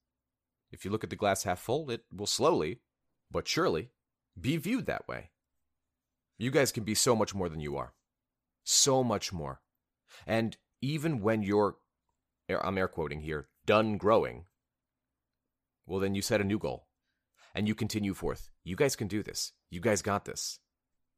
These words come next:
And I'm not gonna be like many of the other people on YouTube who just have this nonstop positivity mindset, how everything's amazing all the time. No. Things can suck sometimes. Things aren't good sometimes. I'm not asking you to believe that things are always gonna be good.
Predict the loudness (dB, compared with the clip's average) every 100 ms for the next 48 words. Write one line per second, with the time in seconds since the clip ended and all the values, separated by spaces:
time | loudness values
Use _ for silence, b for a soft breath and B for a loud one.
0 | _ _ -6 -2 2 4 6 4 2 -2
1 | -2 0 -2 -2 -4 -6 -10 -6 -2 0
2 | -2 0 -4 -4 -6 -4 -4 -4 -8 -8
3 | -10 -10 -8 -8 -6 -6 -6 -6 -4 -4
4 | -8 _ _ _ _ _ _ -16 -2 0
5 | 0 0 0 -2 0 -2 0 -4 -2 0
6 | 0 0 -4 -8 -6 -4 -4 -6 -4 -2
7 | -4 -2 -4 -4 -4 -6 -6 -4 -6 -8
8 | _ _ _ -4 -4 -2 -4 -2 -4 -6
9 | -8 -10 -10 -18 _ _ _ -2 -2 0
10 | 0 0 0 0 0 -4 -14 -12 -10 -10
11 | -10 -14 -16 _ _ _ _ _ _ _
12 | _ _ _ _ _ -2 2 4 4 2
13 | 0 -2 -2 -2 -2 -4 -8 -8 -4 -2
14 | -2 -6 -6 -6 -2 0 0